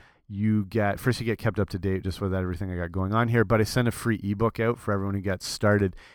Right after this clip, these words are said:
and it's called the Healthy Eating Starter Kit, and it includes all that information on the things of, uh, you, that you wanna include and why you wanna include 'em and why you wanna avoid certain things. It's got some recipes.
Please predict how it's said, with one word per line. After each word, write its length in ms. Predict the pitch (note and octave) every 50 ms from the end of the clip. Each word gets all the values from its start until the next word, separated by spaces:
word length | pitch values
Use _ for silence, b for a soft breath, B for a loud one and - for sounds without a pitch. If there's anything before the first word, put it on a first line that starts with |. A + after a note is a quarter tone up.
| B B B
and 140 | A2 G#2 G2+
it's 100 | G2 -
called 200 | - - A#2 G#2+
the 80 | G2+
Healthy 260 | E2+ G#2+ A2+ G#2 - G#2+
Eating 160 | G2 F#2+ F2+
Starter 340 | - - - G2+ G2 G2 G2
Kit, 280 | - - A2 F#2+ - -
and 160 | G#2+ G#2+ G#2
it 100 | G#2 F#2+
includes 420 | - A2 G2+ - - C3 B2 G2
all 140 | A2 G#2 G#2
that 160 | G2 G2 F#2+
information 520 | G2 F#2+ - - G2 F#2+ G2 F#2+ - G2+ F#2
on 100 | F#2 F#2+
the 80 | F2+
things 360 | - - G#2 G2+ F#2+ F2 - - b b b b b b b b -
of, 200 | - G2+ G2 F2+ F#2 - - _ -
uh, 280 | F#2+ F#2+ E2+ - - -
you, 200 | B2+ B2+ A#2 A2 - A#2+ A2 G2+
that 180 | G#2+ G2 -
you 100 | A#2 A2
wanna 280 | G#2+ G#2+ A#2 A#2 A#2+ B2
include 320 | B2 A#2+ - - A#2 G#2+
and 160 | G#2 F#2+ F#2+ F2+
why 200 | F2+ F2 F2+ G2+
you 140 | A2+ B2
wanna 160 | B2 A#2+ A#2+ A#2+
include 320 | G#2+ - - A#2+ A2+ A2
'em 140 | A2+ G#2+ G#2
and 200 | G2+ G2+ G2+ G2
why 180 | F#2+ F#2 F#2+
you 140 | G2 G2+ G2+
wanna 220 | G2+ G2 G2 F#2+ F#2
avoid 420 | F2+ F2 F#2 A2 B2 B2 A#2+ A2+
certain 240 | - A#2+ A2+ G#2+ F#2+
things. 240 | - G#2+ G#2+ F#2+ F#2+
It's 120 | F#2 -
got 200 | - A2+ G#2+ -
some 220 | - G#2 F#2+ F#2+
recipes. 720 | G#2 A2+ A#2 - - A#2 - - A#2 A2+ A#2 A2+ G#2+ G2 -